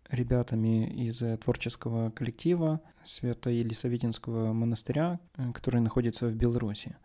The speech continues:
Э, ссылка на это изображение будет в описании, э, этого видео. Э, перейдя по ней, вы сможете более детально рассмотреть, э, само изображение.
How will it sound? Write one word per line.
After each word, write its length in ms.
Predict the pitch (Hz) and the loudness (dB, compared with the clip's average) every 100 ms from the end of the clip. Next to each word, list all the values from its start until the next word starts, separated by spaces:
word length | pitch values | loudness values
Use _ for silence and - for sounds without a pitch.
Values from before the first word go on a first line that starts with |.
| - | -10
Э, 440 | 110 113 113 110 107 | -4 -2 0 0 -2
ссылка 400 | - 135 127 113 | 0 0 0 0
на 580 | 113 113 113 113 110 107 | 2 2 2 0 -2 -4
это 520 | 113 - 110 110 110 104 | -8 -4 -4 -2 -4 -4
изображение 760 | 110 123 120 120 123 117 110 113 | -2 -2 -2 -2 0 2 2 0
будет 540 | 117 117 113 110 - | -2 -4 -2 -6 -4
в 40 | |
описании, 600 | 117 120 - 120 113 107 113 - - | -4 -2 -2 0 2 0 -4 -12 -6
э, 240 | 120 117 | -4 -2
этого 300 | 131 - 117 | -2 -2 0
видео. 580 | 117 147 170 156 147 139 - | 2 2 2 2 2 0 -4
Э, 360 | 135 113 113 110 110 120 - | -6 -4 -2 -4 -6 -6 -2
перейдя 420 | 120 117 120 117 | 0 2 0 0
по 220 | - 120 | 0 2
ней, 200 | 120 143 | 2 2
вы 160 | 123 113 | 0 -2
сможете 420 | - 123 117 117 | 0 -2 0 -2
более 220 | 113 113 | 0 0
детально 400 | 110 110 127 123 | 0 -2 0 0
рассмотреть, 640 | 110 - 113 - 117 - - | 0 -2 -2 -4 -6 -8 -10
э, 500 | 113 107 107 104 107 - | -8 -6 -6 -8 -10 -6
само 280 | 120 117 110 | 0 2 2
изображение. 600 | 110 110 113 104 104 | 0 -2 -2 -4 -4